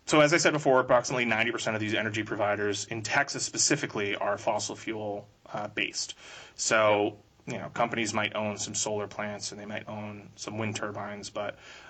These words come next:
um, generally speaking, it's natural gas and, and, and coal, which be-, is because Texas is full of those things. Um, and at the state level, rather than being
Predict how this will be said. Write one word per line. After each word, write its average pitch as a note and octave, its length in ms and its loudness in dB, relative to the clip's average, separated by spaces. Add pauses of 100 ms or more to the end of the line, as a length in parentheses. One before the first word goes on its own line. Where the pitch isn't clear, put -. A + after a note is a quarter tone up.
um, F#2+ 500 -4 (540)
generally B2 340 2
speaking, G#2+ 240 -4
it's G#2 140 -6
natural G2+ 300 -6
gas G2+ 380 -6
and, F#2+ 280 -14
and, G#2 320 -14
and - 140 -20
coal, - 340 -8 (680)
which - 260 0
be-, D#3 120 6
is C#3+ 120 6
because D#3+ 320 4
Texas D3+ 360 0
is A#2+ 120 -2
full A2 180 -2
of - 80 -8
those - 220 -10
things. - 340 -16 (840)
Um, G#2+ 680 2 (340)
and B2+ 100 2
at B2+ 80 4
the C3 60 -6
state F3 340 4
level, A#2 400 0 (480)
rather B2+ 280 4
than A#2+ 220 -2
being A2 640 0